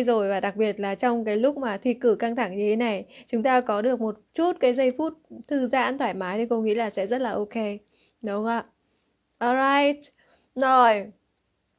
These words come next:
<laughs> Váy đỏ xinh thế, đúng không ạ? À, hôm nay là cô Phương mới đi ra ngoài, đi chơi một chút ạ. Cuối tuần, vì thế cho nên là,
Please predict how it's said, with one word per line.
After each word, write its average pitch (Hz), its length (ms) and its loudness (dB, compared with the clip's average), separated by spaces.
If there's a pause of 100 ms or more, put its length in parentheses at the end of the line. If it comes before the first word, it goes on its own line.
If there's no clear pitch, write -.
(1080)
<laughs> 254 720 -12
Váy 202 200 -2
đỏ 214 220 0
xinh 220 300 -6
thế, 196 320 -8
đúng 196 160 -6
không - 20 -6
ạ? 226 140 -6 (580)
À, 214 260 2
hôm 233 140 4
nay 247 160 6
là 214 140 4
cô 233 240 0
Phương 247 240 2
mới 202 180 0
đi 254 120 0
ra 254 120 2
ngoài, 220 580 0
đi 220 240 -4
chơi 277 460 4
một 214 260 -2
chút 302 220 0
ạ. 294 200 2 (500)
Cuối 208 180 2
tuần, 233 320 4 (160)
vì 202 160 -6
thế 202 240 0
cho 247 80 4
nên 226 200 0
là, 196 280 -4